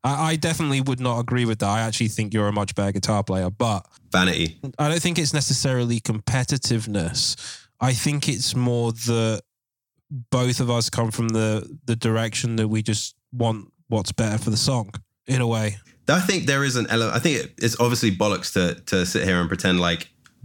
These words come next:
Speaker 2: knowing that Brown is the other guitar player doesn't affect my choices in positive and negative ways. And I don't mean that, like, good or bad, but I just mean, like, in making me act more or be more reserved.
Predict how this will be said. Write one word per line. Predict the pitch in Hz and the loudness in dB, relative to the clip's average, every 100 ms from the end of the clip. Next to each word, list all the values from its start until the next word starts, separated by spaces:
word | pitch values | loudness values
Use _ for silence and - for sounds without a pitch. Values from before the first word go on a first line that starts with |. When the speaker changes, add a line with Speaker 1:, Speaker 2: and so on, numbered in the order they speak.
| - _ - | -20 _ -8
Speaker 2:
knowing | - 95 95 90 90 | 0 2 4 2 0
that | 82 | 0
Brown | 90 90 85 | 2 2 2
is | 80 | 2
the | 85 | 0
other | 82 | 0
guitar | 82 87 | 0 0
player | 87 82 | 2 0
doesn't | 78 82 76 | 0 0 -2
affect | - 92 87 - 95 | -2 -2 -2 -2 0
my | 85 80 | 2 0
choices | - 90 90 85 87 - _ - | 0 0 0 -2 -2 -8 _ 0
in | 110 104 101 95 - _ _ _ _ | 2 2 0 -2 -6 _ _ _ _
positive | - 117 107 113 | 0 2 2 2
and | 101 | 2
negative | 101 95 92 90 | 2 0 0 0
ways. | 92 85 85 | 2 0 2
And | 95 | 2
I | |
don't | 123 120 | 2 2
mean | 107 101 | 2 2
that, | 95 | 0
like, | 92 92 | 0 0
good | 95 | 0
or | 82 | 2
bad, | 92 87 | 2 2
but | 87 | 2
I | 87 | 0
just | 95 104 | 2 2
mean, | 98 | 2
like, | 90 90 - - - _ - | 2 0 -4 -16 -20 _ 0
in | 95 | 2
making | 95 92 98 95 | 2 2 2 2
me | 92 90 | 0 2
act | 95 90 - | 0 0 -2
more | 95 87 85 | 0 2 0
or | 90 82 | -2 0
be | 90 | 0
more | 90 85 | 2 0
reserved. | 85 87 87 92 113 | -2 0 0 -2 -8